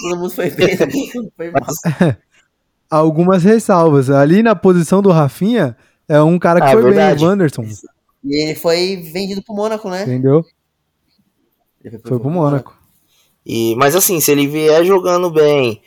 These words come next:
Speaker 3: se ele não quiser ficar entregando Gatorade e jogar mesmo, ele tá maluco, vai salvar, de verdade, porque a lateral direita ali a gente tem muito problema. A gente já tem problema na esquerda, né, que não dá pra confiar cem por cento no Reinaldo,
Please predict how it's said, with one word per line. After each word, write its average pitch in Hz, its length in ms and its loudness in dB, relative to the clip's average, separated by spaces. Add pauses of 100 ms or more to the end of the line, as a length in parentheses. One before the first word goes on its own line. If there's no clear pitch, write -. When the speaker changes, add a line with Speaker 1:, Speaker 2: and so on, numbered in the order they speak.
(680)
Speaker 3:
se - 140 -4
ele 120 120 -4
não 143 340 0
quiser 143 340 0
ficar 156 220 0
entregando 151 320 -2
Gatorade 143 640 -2
e - 40 -4
jogar 131 280 0
mesmo, 143 440 0 (600)
ele 147 100 -2
tá 165 100 0
maluco, 156 480 2
vai 131 180 2
salvar, 185 480 2
de 135 140 -4
verdade, 156 480 2
porque 127 720 4
a 110 140 4
lateral 127 340 2
direita 139 320 2
ali 135 100 2
a 139 40 4
gente 147 200 -4
tem 151 120 0
muito 147 180 -6
problema. 160 340 2 (320)
A 151 100 2
gente 202 300 -2
já 208 140 4
tem 233 240 -4
problema 208 380 2
na 214 100 2
esquerda, 143 520 2
né, 151 180 2
que 196 320 -10
não 196 260 -2
dá 190 140 2
pra 196 100 -2
confiar 190 260 0
cem 180 160 0
por 180 140 -4
cento 170 240 -2
no 170 80 0
Reinaldo, 139 420 2